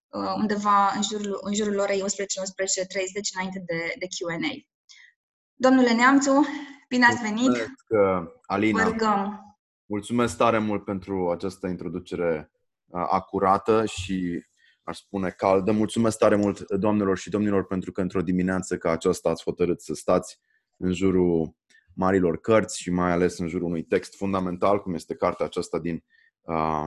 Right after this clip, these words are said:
Speaker 2: începuturile civilizației noastre, o carte esențială, uh, cred că o vedeți, Cartea Genezei. Și mă bucur foarte mult să revăd prieteni dragi,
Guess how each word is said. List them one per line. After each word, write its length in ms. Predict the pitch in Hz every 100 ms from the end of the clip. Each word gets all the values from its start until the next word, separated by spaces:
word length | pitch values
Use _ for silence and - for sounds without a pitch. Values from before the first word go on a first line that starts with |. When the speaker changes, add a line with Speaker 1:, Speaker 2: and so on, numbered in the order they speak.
| 71 _ _ _ _ _ _ -
Speaker 2:
începuturile 680 | - 92 104 - 127 120 104
civilizației 640 | - 92 90 87 95 -
noastre, 340 | 87 85 82 101
o 80 | 87
carte 260 | 90 80
esențială, 640 | 82 85 80 95 90 85 - _ _ _
uh, 220 | 78 80
cred 200 | 104 95
că 80 | 92
o 200 | - 85
vedeți, 520 | 85 92 90 - - _ _
Cartea 300 | 90 - 87
Genezei. 640 | 87 120 143 123 113 - - - - - - _ _ -
Și 600 | - - 120 120 120 117
mă 100 | 123
bucur 260 | 135 160 127
foarte 280 | 147 135
mult 200 | 131 135
să 140 | 127 127
revăd 400 | 120 107 131 113
prieteni 480 | 120 135 139 180 185
dragi, 500 | 90 131 143 - -